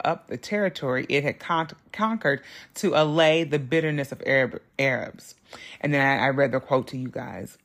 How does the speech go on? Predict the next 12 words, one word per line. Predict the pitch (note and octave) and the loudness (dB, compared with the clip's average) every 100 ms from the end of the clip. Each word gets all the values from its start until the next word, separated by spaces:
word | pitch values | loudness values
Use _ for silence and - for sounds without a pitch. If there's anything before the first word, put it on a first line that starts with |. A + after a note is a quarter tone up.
| _ _ _ - - - - | _ _ _ -20 -20 -16 0
Um, | D#3+ D3+ C#3 C3 C3 A2+ - _ _ _ _ _ _ _ _ _ _ _ _ _ _ _ _ _ _ - | 2 4 2 0 -4 -8 -16 _ _ _ _ _ _ _ _ _ _ _ _ _ _ _ _ _ _ 2
Israel | G#3+ B3 C#4 C4 | 2 4 4 4
launched | G3 F#3+ G3 - | 4 4 2 2
that | D3+ - | 0 0
Six | F3+ F3 | -4 -2
Day | D3+ D#3 | 2 2
War | C3+ D3 D3 C#3 - | 2 2 4 4 2
against | C#3+ C#3+ C3+ - | -2 -2 -4 -8
Egypt, | - E3+ D#3 E3 D#3 - | -4 -4 2 0 0 -14
Syria, | - - F3 D#3 D3+ C#3 - | -14 2 4 6 6 4 2
and | C#3 C3 | -4 0
Jordan. | C#3 C3+ A2+ A#2 | 0 0 0 -6